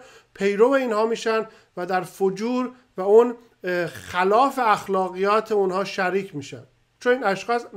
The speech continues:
اغلب کسانی هستند که زندگی مقدسی هم ندارن و در تفکر و نوع زندگی اخلاقیاتی ندارن. کار اونا کفر هستش، چون حقیقت رو زیر پا می‌ذارن و تأثیری که دارن می‌ذارن، اه، به قول معروف، اه،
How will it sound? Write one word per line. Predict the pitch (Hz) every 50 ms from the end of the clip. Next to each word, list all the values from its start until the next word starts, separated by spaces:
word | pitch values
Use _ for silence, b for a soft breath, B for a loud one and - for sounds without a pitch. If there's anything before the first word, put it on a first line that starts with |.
| 190 - -
اغلب | 185 185 180 180 190 202 214 226 226 -
کسانی | 202 175 - 208 208 208 214
هستند | 214 214 208
که | 214
زندگی | 196 185 180 170 170 170 180 202
مقدسی | 202 196 170 165 160 156 156 175 175 - -
هم | 185 170 170 175
ندارن | 185 185 190 185 185 185 185 - B B B B B B
و | - 147
در | 156 160
تفکر | 160 - 170 156 - 160 156 151 151 180 180 175
و | 175
نوع | 170 170 175 190 190 185
زندگی | 165 165 170 165 156 151 147 147 165 180 190 185 190 B B B B B
اخلاقیاتی | 165 160 151 - - 165 165 160 156 156 165 180 190 185 190 196 185
ندارن. | 180 180 180 180 170 160 143 131 123 117 - _ _ _ _ _
کار | - - 208 214 233 240
اونا | 233 220 208 202 202 208 214 208 214 B B B B _ - -
کفر | 214 226 240 233 - - 190
هستش، | 165 147 - - 170 165 170 185 185 - b b b b b
چون | - 202 196 196
حقیقت | 170 180 185 180 180 180 175 202 254 247 -
رو | 269
زیر | 220 170 175 170 156 156
پا | 151 160 156 151
می‌ذارن | 151 147 135 151 139 139 143 147 156 185 214 - b b b b b b -
و | 170
تأثیری | 165 - - - 170 175 151 - - - 269 285 285 285
که | 277 233
دارن | 208 196 185 185 180 175
می‌ذارن، | 175 175 175 165 170 170 165 180 185 202 214 214 B B B B B B
اه، | 170 165 165 165
به | 156 151 156 165
قول | 160 160 175 185 196 202
معروف، | 190 185 175 165 165 185 202 214 208 - - b b b b b -
اه، | 165 160 156